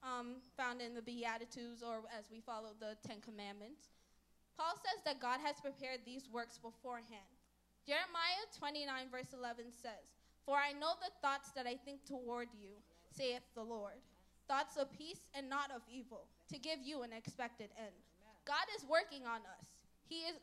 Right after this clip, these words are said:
Speaker 1: he's working on me. "And though we may go astray, he will never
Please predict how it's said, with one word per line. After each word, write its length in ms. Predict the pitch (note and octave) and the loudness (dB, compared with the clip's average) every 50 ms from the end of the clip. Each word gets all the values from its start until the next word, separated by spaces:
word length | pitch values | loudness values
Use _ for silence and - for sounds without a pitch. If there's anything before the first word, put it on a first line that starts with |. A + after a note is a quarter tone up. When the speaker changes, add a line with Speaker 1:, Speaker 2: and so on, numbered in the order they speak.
| - - - | -14 -10 -8
Speaker 1:
he's 180 | E4 D#4+ C4 | -8 -8 -2
working 400 | B3 C#4 C#4+ C#4+ C#4+ D4+ C4+ C4+ | 0 0 0 0 -2 -8 -6 -2
on 180 | C4 B3 B3 B3+ | -2 -2 -2 -4
me. 220 | D4+ F4+ B3 - - _ _ _ - - - - _ - - | -8 -12 -12 -14 -16 _ _ _ -20 -20 -20 -20 _ -4 -4
"And 200 | D4 C#4+ C#4 A#3+ - - - | -2 -2 -2 -8 -12 -4 0
though 260 | C#4+ D4+ D#4 E4+ F4 | 2 4 4 2 2
we 140 | F4 F4 E4+ | -2 -4 -4
may 240 | E4 D#4 C#4+ C#4 C4+ | -2 0 0 0 0
go 240 | - C4+ C4 B3 A#3+ | 0 0 0 0 -2
astray, 400 | B3 A#3+ - - C#4+ C4+ C4+ D4+ | -4 -8 -8 -4 -2 -2 -2 -2
he 160 | C#4+ - D#4 | -4 -8 -2
will 140 | D4+ C#4 C4 | -2 -2 0
never 280 | B3+ C4 C#4+ D4+ D#4+ | 4 2 2 2 2